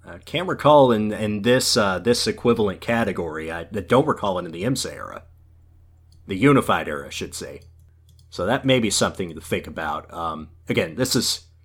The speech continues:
G T Daytona is spoilt, spoilt for choice. Um, there's nine different manufacturers involved. Balance of performance is usually very, very excellent in this category in particular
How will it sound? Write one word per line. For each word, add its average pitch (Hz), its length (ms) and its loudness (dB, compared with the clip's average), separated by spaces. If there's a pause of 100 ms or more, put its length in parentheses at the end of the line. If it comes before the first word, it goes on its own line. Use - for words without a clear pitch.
(100)
G 202 140 6
T 202 140 6
Daytona 135 520 4
is 104 400 -2
spoilt, - 920 0
spoilt - 1120 6 (360)
for - 240 6
choice. - 680 2 (200)
Um, 87 460 0 (140)
there's 113 260 4
nine 175 380 4
different 160 280 2
manufacturers 107 680 4
involved. 95 580 0 (380)
Balance 190 320 2
of 156 80 -4
performance 131 500 -4
is 113 100 -2
usually 107 500 0
very, 135 580 2
very 113 360 2
excellent 104 540 -2
in 104 300 -2
this 107 240 0
category 101 600 -2
in 87 100 -8
particular 110 800 -2